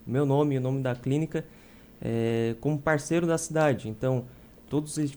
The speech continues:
eventos que tiverem, podem contar conosco, porque é qualidade de vida. É, estamos todo dia, é, na praça, é uma cidade muito bonita, uma cidade muito unida. Então, a gente quer estar junto,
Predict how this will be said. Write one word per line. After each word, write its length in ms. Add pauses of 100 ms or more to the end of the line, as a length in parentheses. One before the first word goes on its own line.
eventos 440
que 100
tiverem, 500 (480)
podem 240
contar 360
conosco, 600 (420)
porque 420
é 60
qualidade 520
de 100
vida. 480 (420)
É, 220
estamos 440
todo 200
dia, 380 (320)
é, 360
na 120
praça, 560
é 140
uma 180
cidade 360
muito 260
bonita, 420
uma 120
cidade 280
muito 300
unida. 480 (580)
Então, 280
a 60
gente 280
quer 240
estar 400
junto, 420